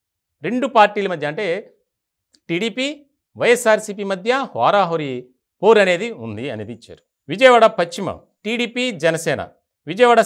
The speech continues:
సెంట్రల్, టీడీపీ, జనసేన. విజయవాడ తూర్పు, టీడీపీ, జనసేన. మైలవరం, ఇక్కడ కీన్ కంటెస్ట్, అంటే పోటీ చాలా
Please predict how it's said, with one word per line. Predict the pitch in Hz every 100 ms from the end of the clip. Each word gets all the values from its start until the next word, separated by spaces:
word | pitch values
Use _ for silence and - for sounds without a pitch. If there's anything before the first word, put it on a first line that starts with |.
| 185
సెంట్రల్, | 180 233 175 90 - -
టీడీపీ, | 190 220 220 226 175
జనసేన. | 160 160 151 110 80 _ _ -
విజయవాడ | 196 240 233 220
తూర్పు, | 220 233 185 107 - _ -
టీడీపీ, | 214 220 226 247 196 156
జనసేన. | 170 170 135 82 - _ _ _ _ _ -
మైలవరం, | 98 131 247 262 165 92 - _ _ _ - 190
ఇక్కడ | 240 240
కీన్ | 240 240 226
కంటెస్ట్, | 170 139 - 170
అంటే | 202 202 190 - _ _ _ _
పోటీ | 226 233 226 202
చాలా | 180